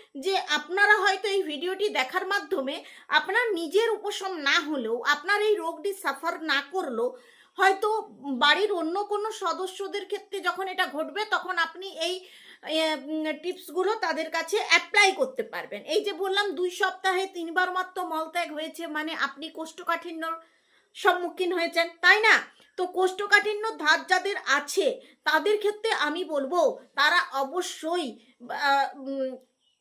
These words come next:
প্রতিদিন রাত্রিবেলা ইসবগুলের ভুসি গরম জলে ভিজিয়ে খান।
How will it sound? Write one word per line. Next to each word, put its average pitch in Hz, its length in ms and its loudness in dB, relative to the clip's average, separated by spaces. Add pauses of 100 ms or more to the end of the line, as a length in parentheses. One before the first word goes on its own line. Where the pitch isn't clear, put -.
(1300)
প্রতিদিন 349 720 0
রাত্রিবেলা 294 720 2 (440)
ইসবগুলের 415 720 2
ভুসি 339 460 -2 (120)
গরম 330 520 2
জলে 320 340 0
ভিজিয়ে 302 560 -6 (100)
খান। 269 380 0